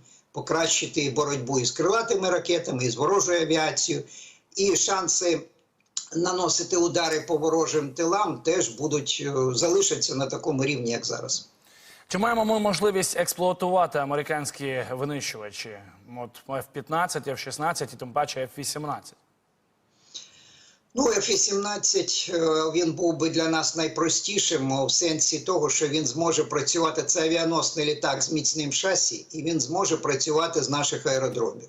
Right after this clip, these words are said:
Speaker 1: без додаткового
Speaker 2: Мгм.
Speaker 1: переобладнання аеродромів. Ну, р-, е,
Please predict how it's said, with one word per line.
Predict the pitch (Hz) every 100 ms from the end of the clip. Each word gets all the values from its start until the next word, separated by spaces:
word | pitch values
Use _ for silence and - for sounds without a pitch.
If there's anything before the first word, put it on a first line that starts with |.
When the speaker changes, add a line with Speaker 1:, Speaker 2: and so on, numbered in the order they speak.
| _
Speaker 1:
без | 147 175 196 - -
додаткового | 151 147 143 135 180 180 165 156
Speaker 2:
Мгм. | 156
Speaker 1:
переобладнання | - 147 143 131 156 156 139 143 143 -
аеродромів. | 147 143 123 170 196 175 147 - - -
Ну, | 208 208 160 160
р-, | 170
е, | 165 156 151 147 143 139